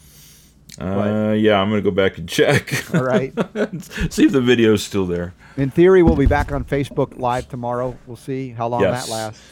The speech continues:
Speaker 1: Well, I'll tell you, right, I, I, I can tell you exactly, 'cause what happens if I go on Facebook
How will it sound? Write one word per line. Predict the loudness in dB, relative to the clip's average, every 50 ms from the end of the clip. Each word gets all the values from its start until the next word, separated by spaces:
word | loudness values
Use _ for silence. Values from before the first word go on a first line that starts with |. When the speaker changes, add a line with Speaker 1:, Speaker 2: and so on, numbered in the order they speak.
| -20 -20 _ _ _ -2
Speaker 1:
Well, | 2 4 4 4 4 4
I'll | 2 0
tell | 2 2 4 4
you, | 4
right, | 4 4 4 4 2
I, | 2 0 0 -2 -2 -2 -4
I, | -4 -4 -6 -6 -6
I | -6
can | -6 -6 -8
tell | -4 -2 0 2
you | 2 0
exactly, | -2 -2 -2 -2 -2 -2 -4 -8 -12
'cause | -10 -6
what | -4 -2 -2
happens | 0 0 0 -2 -2 -4 -6 -6
if | -6 -4 -4
I | -4 -4
go | -4 -4 -4
on | -6 -6
Facebook | -6 -2 -2 -2 -2 -4 -8 -8 -8 -6 -6 -8 -10